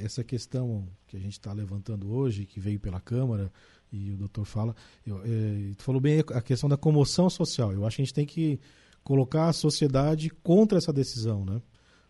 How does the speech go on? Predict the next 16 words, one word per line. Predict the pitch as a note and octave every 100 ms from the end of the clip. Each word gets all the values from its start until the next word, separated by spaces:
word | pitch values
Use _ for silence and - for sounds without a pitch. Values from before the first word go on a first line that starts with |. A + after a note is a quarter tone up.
| -
Porque | G#2 - B2+ C3+ C#3 B2+
não | C3
podemos | - D3 D#3
se, | - - - C3
se, | - C3+ - D3
se | - -
submeter | - F#3+ F3+ D#3+ D3 D#3 C3+ G2 - _ _ _
a, | G2+ G2+ G2+ A2
aos | A#2
interesses | C3 C3 C3 D3 D#3 D3
de | C#3
poucos | B2+ D3+ E3 E3+
moradores | D3+ D3 C#3 C3 C3+ A#2+
daquela | A#2+ C3 A#2+
localidade | A#2 A2+ A#2 A2+ A#2 A2+ A2+
ali | A2+